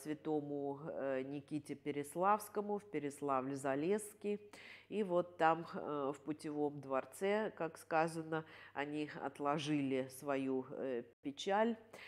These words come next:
и тогда был, э, зачат, э, царевич Иван Иванович, который родился, э, в тысяча пятьсот пятьдесят четвертом году.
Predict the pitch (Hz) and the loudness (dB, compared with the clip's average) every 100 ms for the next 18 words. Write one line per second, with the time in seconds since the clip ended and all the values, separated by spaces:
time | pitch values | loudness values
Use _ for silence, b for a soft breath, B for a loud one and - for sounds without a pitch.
0 | B - 185 208 202 147 147 143 165 175 | B 0 2 2 2 -2 0 2 2 2
1 | 170 151 160 160 - 147 143 143 139 139 | 0 0 2 0 2 2 4 2 0 -2
2 | - 160 165 175 - 135 139 135 135 147 | 2 2 2 -2 -4 0 2 2 0 0
3 | 143 139 135 131 - 143 143 131 135 135 | 0 0 -2 -6 -6 -2 0 0 -2 0
4 | 180 208 208 208 208 - B B B 123 | 0 2 0 0 -4 -16 B B B -6
5 | 127 165 175 175 180 196 - 147 135 139 | 2 2 4 4 4 0 -2 2 2 2
6 | 143 160 165 170 175 175 - 143 - 151 | 0 -2 0 0 0 0 -2 -4 -4 -10
7 | - 165 - 127 - 147 143 143 131 - | -8 -8 -8 -8 -4 -6 -4 -6 -4 -2
8 | 135 - - - 123 104 - 139 139 131 | -4 -4 -14 -8 -6 -6 -8 -10 -4 -4
9 | 147 143 | -4 -8